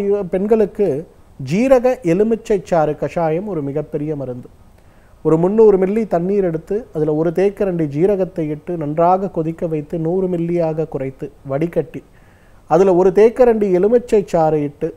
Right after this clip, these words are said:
அதுல ஒரு தேக்கரண்டி தேன் இட்டு ஒரு மூலிகை தேநீராக காலை ஒரு வேளை உணவுக்கு முன்பு, இரவு ஒரு வேளை உணவுக்கு முன்புன்னு எடுத்துக்கொள்ளும் போது இந்த menopause காலத்துல ஏற்படுகின்ற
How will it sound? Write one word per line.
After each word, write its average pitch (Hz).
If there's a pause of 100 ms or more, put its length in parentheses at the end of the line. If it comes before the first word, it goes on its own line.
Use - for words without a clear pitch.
(520)
அதுல 170
ஒரு 165
தேக்கரண்டி 196
தேன் 185
இட்டு 160
ஒரு 156
மூலிகை 233
தேநீராக 151
காலை 202
ஒரு 175
வேளை 180
உணவுக்கு 165
முன்பு, 160
இரவு 185
ஒரு 156
வேளை 156
உணவுக்கு 160
முன்புன்னு 147
எடுத்துக்கொள்ளும் 135
போது 123 (680)
இந்த 143
menopause 220
காலத்துல 180
ஏற்படுகின்ற 160